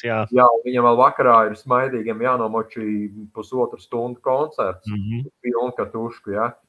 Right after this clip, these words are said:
Speaker 2: Un ja viņam arī kaut kādā brīdī sapņās tie pirksti vai kaut kas nesanāk, vai ko, ko es viņam varu pārmest? Ja es esmu tieši
Speaker 1: Mhm.
Speaker 2: tāds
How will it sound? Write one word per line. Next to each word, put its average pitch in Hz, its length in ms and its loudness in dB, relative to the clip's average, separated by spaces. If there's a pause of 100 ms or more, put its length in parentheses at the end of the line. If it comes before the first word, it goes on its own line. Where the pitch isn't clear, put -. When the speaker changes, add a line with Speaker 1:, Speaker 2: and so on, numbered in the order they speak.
(200)
Speaker 2:
Un 110 120 -6
ja 110 80 -4
viņam 113 240 -4
arī 113 140 -4
kaut 123 160 0
kādā 113 240 0
brīdī 120 280 -4
sapņās 117 560 -8
tie 110 100 -8
pirksti 123 360 -8
vai 110 140 -4
kaut 123 180 -2
kas 107 100 -20
nesanāk, 117 420 -10
vai 110 140 -6
ko, 123 340 -4 (600)
ko 135 220 0
es - 180 -10
viņam 117 300 -6
varu 107 260 -6
pārmest? 127 640 -2 (920)
Ja 101 100 -8
es 95 100 -12
esmu 95 140 -14
tieši 95 240 -6
Speaker 1:
Mhm. 85 40 -14
Speaker 2:
tāds 104 220 -8